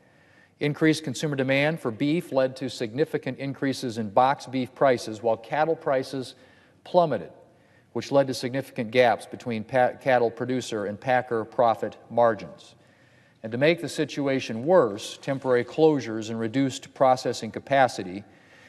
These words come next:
at U S meat packing plants as a result of the virus further diminished demand for livestock and, and depressed prices. This has aggravated an already difficult situation for farmers and ranchers.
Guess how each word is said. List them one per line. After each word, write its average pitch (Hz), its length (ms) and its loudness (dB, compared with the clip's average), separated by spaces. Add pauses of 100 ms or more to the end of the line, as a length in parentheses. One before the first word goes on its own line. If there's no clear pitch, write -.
(140)
at 110 140 -2
U 139 180 6
S 131 180 4
meat 143 300 -2
packing 135 400 2
plants 117 500 0
as 113 160 -2
a 117 60 -2
result 127 400 2
of 110 60 -10
the 107 40 -6
virus 120 460 4
further 170 360 2
diminished 143 480 -8
demand 120 540 -2 (540)
for 120 100 0
livestock 120 720 4
and, 101 220 -10
and 110 120 -6
depressed 110 400 -2
prices. - 540 0 (800)
This 131 140 -6
has 139 80 2
aggravated 123 760 2 (100)
an 120 100 -10
already 135 580 2
difficult 127 760 -4
situation 110 720 -6 (500)
for 110 100 -10
farmers 113 440 -2
and 107 100 -10
ranchers. 107 600 -8